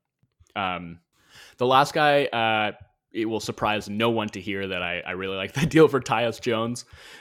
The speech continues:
going back to Memphis, two years, thirty million dollars. It's pretty much a perfect compromise for, for player and team. I've, I've said before, I think he's the best backup point guard in the league. He was super important to the Grizzlies' success last year, especially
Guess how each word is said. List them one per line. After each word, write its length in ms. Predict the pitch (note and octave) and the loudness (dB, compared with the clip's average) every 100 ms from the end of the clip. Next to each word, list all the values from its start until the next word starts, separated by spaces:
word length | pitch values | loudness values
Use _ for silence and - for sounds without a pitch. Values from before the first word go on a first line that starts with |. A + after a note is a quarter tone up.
| - | -6
going 220 | - B2 | 0 2
back 200 | A#2 A2+ | 2 0
to 60 | A#2 | 0
Memphis, 400 | A2 G#2 - G#2 | -4 -4 -4 -8
two 180 | - A#2+ | -6 -4
years, 320 | A2+ G#2+ G#2+ | -2 -2 -4
thirty 280 | - A2 G#2 | -2 -2 -2
million 320 | G#2 G#2 G2 | -4 -6 -6
dollars. 520 | F#2+ F#2 F#2 F#2 F#2 - _ _ _ _ _ _ | -6 -4 -4 -6 -10 -16 _ _ _ _ _ _
It's 160 | D3+ C#3 | -2 2
pretty 200 | - F#3 | 4 4
much 140 | F3 | 2
a 60 | B2+ | 0
perfect 340 | - C3 B2 | -2 -2 -4
compromise 540 | A2 G#2 A#2+ A#2 B2+ - | -6 -4 -4 -4 -6 -6
for, 240 | A2+ F#2+ _ _ | -6 -6 _ _
for 380 | - G#2 G2 - | -4 -2 -4 0
player 460 | - G2+ G#2 G2+ G#2 | 2 2 0 0 -2
and 120 | G2 | -8
team. 440 | - A#2 B2 C#3 C#3+ | -8 -4 -4 -4 -8
I've, 200 | A2 G2+ - | -10 -10 -12
I've 80 | A2 | -6
said 120 | A2+ | -4
before, 300 | G#2 - A2 | -4 -6 -4
I 60 | G#2+ | -4
think 140 | A2 | -6
he's 100 | G2+ | -8
the 80 | F#2 | -8
best 240 | F#2+ F#2 | -8 -6
backup 320 | G2 G2 F#2+ - | -8 -8 -10 -14
point 220 | G2+ - | -14 -10
guard 180 | F#2+ F2+ | -10 -8
in 80 | |
the 60 | F2+ | -10
league. 340 | G2+ G#2 G#2 - _ _ _ _ | -8 -6 -6 -10 _ _ _ _
He 500 | - - G#2+ G#2 G2+ F#2 | -16 -8 -6 -4 -6 -6
was 340 | G2+ G2 F#2 | -6 -6 -6
super 380 | - B2 A2+ A2 | -6 -6 -2 -4
important 500 | F#2+ - G2 F2+ - _ | -4 -6 -6 -8 -16 _
to 200 | - G2 | -12 -10
the 100 | F#2+ | -10
Grizzlies' 540 | F#2 G2+ F#2 G2 F#2+ - _ - | -8 -10 -8 -10 -12 -16 _ -20
success 420 | G2+ - G#2+ - | -14 -4 -4 -2
last 260 | A2 G#2+ | -6 -6
year, 120 | A#2 G#2 | -6 -6
especially 640 | - G#2 - A#2 G#2+ A2 | -4 -6 -4 -4 -4 -6